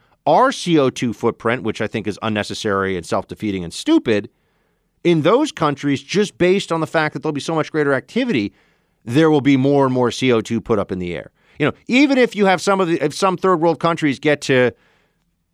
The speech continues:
twenty percent of, of, uh, tw-, you know, twenty percent of their grid, or let's say fifty percent of their grid is all renewable based.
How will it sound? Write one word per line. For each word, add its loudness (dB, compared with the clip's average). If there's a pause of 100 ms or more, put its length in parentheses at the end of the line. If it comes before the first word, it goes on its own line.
(120)
twenty 0
percent -2
of, -4 (1040)
of, -4
uh, -2
tw-, -4
you 4
know, 2
twenty 0
percent -2
of -4
their 0
grid, 0
or 2
let's 2
say 2
fifty 0
percent -4
of -8
their -6
grid -18 (800)
is 0
all 4
renewable 0
based. -14